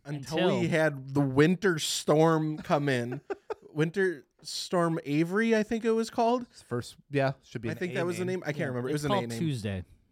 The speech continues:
Speaker 1: Um,
Speaker 3: Tuesday.
Speaker 1: <laughs> and, uh, so that was Monday. Now, uh, autocross is Saturday, and there is supposed to be round two
Speaker 3: Yeah,
Speaker 1: of this
Speaker 3: they're
Speaker 1: winter storm
Speaker 3: literally
Speaker 1: on Friday.
Speaker 3: They're literally like,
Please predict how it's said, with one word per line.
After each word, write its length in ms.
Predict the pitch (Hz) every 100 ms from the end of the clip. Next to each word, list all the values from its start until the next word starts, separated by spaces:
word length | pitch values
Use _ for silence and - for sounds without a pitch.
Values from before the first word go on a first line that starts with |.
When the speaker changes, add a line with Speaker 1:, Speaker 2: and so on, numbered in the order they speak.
| _ _
Speaker 1:
Um, 440 | 151 147 139 131 123
Speaker 3:
Tuesday. 360 | - - - - - -
Speaker 1:
<laughs> 180 | -
and, 300 | 175 202 175
uh, 300 | 180 160 151 143 _ _
so 140 | 165
that 100 | 160
was 260 | 196 170 165 - _ _ -
Monday. 360 | 151 156 139 135
Now, 280 | 139 139 139 - _ -
uh, 240 | 127 123 139
autocross 440 | 156 190 202 -
is 80 | 160
Saturday, 540 | - 156 143 123 120 -
and 100 | 135
there 120 | 139 139
is 80 |
supposed 260 | - 151 147
to 60 | 160
be 260 | 156 139 127 -
round 480 | 135 143 151 151
two 300 | - 190 196 143
Speaker 3:
Yeah, 60 |
Speaker 1:
of 60 | 131
this 120 | 123
Speaker 3:
they're 120 | 180 170
Speaker 1:
winter 120 | 151
storm 160 | 175 185
Speaker 3:
literally 160 | 185 170
Speaker 1:
on 160 | 131
Friday. 600 | - - 135 139 120 98
Speaker 3:
They're 140 | 156 156
literally 340 | 160 185 185
like, 240 | 151 127